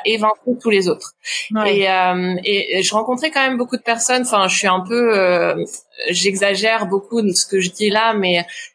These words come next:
Speaker 1: mais c'est juste l'idée que, euh, voilà, j'étais, j-, j'avais plus de moments seuls, euh, que, qu'avant. Et du coup, j'avais cette impression-là que je, je gâchais un peu le voyage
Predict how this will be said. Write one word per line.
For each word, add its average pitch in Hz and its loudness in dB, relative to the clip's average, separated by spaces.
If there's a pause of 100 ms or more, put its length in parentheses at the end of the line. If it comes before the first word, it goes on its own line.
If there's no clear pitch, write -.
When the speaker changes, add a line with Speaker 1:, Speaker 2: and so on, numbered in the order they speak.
Speaker 1:
mais 196 2
c'est 220 0
juste 240 0
l'idée 247 0
que, 254 0 (120)
euh, 180 2
voilà, 190 0
j'étais, 185 -2
j-, 185 -4
j'avais 196 0
plus 247 -4
de 247 0
moments 214 2
seuls, 262 0 (140)
euh, 175 2 (120)
que, 196 2
qu'avant. 190 0 (600)
Et 190 2
du 185 -2
coup, 285 0
j'avais 226 0
cette 247 0
impression-là 220 0
que 254 0
je, 180 2
je 175 0
gâchais 208 0
un 262 0
peu 240 -2
le 226 -2
voyage 208 0